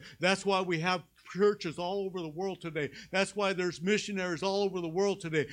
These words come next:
because the gospel is still being preached even after Jesus has been gone and went to heaven over two thousand years ago, because of the word of God that has an impact on lives throughout time after time after time after time.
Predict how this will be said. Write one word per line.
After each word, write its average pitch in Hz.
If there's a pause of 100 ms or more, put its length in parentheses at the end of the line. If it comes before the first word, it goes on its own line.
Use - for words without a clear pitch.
(160)
because 196
the 185
gospel 202
is -
still 208
being 208
preached 214
even 196
after 208
Jesus 202
has 156
been 165 (220)
gone 214
and 185
went 214
to 190
heaven 202
over 202
two 214
thousand 214
years 214
ago, 160 (240)
because 196
of 190
the 180
word 226
of -
God 214
that 175
has 190
an 165
impact 208
on 185
lives 196 (260)
throughout 208
time 226
after 180
time 226
after 165
time 214
after 190
time. 180